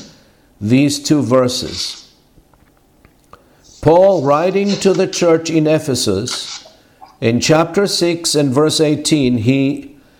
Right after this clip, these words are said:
he teaches them and he talks about prayer. This is what he says, "Praying always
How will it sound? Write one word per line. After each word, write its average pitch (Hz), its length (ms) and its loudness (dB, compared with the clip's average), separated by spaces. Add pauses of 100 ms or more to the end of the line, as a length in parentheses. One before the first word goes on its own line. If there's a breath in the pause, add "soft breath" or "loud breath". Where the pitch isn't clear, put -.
(220 soft breath)
he 156 320 2
teaches 156 680 -2
them 127 260 2
and 135 200 0
he 139 160 -2
talks 151 400 0
about 135 380 0
prayer. 135 520 0 (600 soft breath)
This 123 280 0
is 160 160 0
what 147 240 2
he 151 140 0
says, 143 720 -4 (580 soft breath)
"Praying 190 920 0
always 160 1300 0